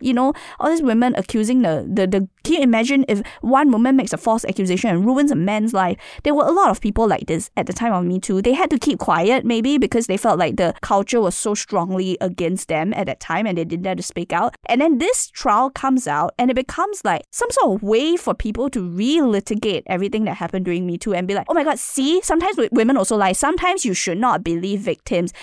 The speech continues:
Our culture believes women so easily." We should all look at the poor man, Johnny Depp, being accused of something like this by his wife.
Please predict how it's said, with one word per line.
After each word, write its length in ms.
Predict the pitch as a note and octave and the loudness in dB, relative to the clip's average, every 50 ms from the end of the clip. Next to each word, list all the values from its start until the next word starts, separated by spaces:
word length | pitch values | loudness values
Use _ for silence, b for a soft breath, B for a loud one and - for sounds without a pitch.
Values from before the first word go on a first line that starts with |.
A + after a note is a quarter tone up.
| B B B | B B B
Our 160 | - A#3 G#3+ A#3 | 2 2 2 2
culture 380 | - - A#3+ A#3+ - - E4 | 0 0 -2 0 0 0 0
believes 320 | A#3+ G#3+ F3+ F3+ G#3 G#3+ F#3+ | 2 2 2 2 0 -2 -4
women 240 | F3+ E3 F3 F3+ | -4 -4 -4 -4
so 520 | F#3+ - - - - C#4 C#4 D4 D#4 D4 - - | -4 -4 -2 0 4 4 4 4 4 2 -2 -2
easily." 460 | F#3 E3+ F3 E3+ E3+ F3 F3+ E3 F3 | -4 -2 -2 -2 -2 -2 -2 -2 0
We 160 | F#3+ G#3 A3+ | 0 0 0
should 220 | G#3 - - A3 - - _ | 0 -2 -4 -4 -6 -2 _
all 240 | C4 C4+ C#4 C#4+ C#4+ | 2 2 4 2 2
look 260 | C#4+ B3+ G#3+ - - | 0 0 -2 -4 -4
at 180 | F#3 E3+ - - - | -6 -6 -4 -4 -6
the 120 | E3+ D3+ | -6 -6
poor 580 | - - - - - A3 A3 G#3+ A3 G#3+ G#3 G#3+ | -4 -6 -8 -2 0 4 4 6 4 4 4 2
man, 520 | G3 F3+ E3 F3 F#3 F3 E3+ E3 F3+ G#3 | 2 0 0 2 2 2 2 0 -2 -2
Johnny 380 | - - F#3+ E3 E3+ F3 F3 E3+ | -2 -2 -2 0 0 0 -2 -2
Depp, 300 | - D#3+ C#3+ G#2+ - B2+ | -2 -4 -4 -4 -4 -4
being 200 | E3+ G3+ A#3 - | -4 -4 -4 -4
accused 540 | - - - _ - - - B3 A3+ A3+ - - | -6 -10 -10 _ -18 -6 -4 -2 -2 -2 -4 -8
of 80 | F#3 - | -12 -8
something 240 | - E3+ F#3 G3+ | -8 -6 -4 -4
like 140 | G3 - F#3+ | -6 -6 -6
this 160 | F3+ E3 F#3+ | -6 -6 -6
by 180 | - - C3+ - | -6 -8 -8 -6
his 220 | G#3 A3 B2+ - - | -6 -8 -10 -10 -12
wife. 360 | B3+ B3+ G#3 D#3+ D#3+ D#3+ - | -10 -4 -2 0 0 -2 -2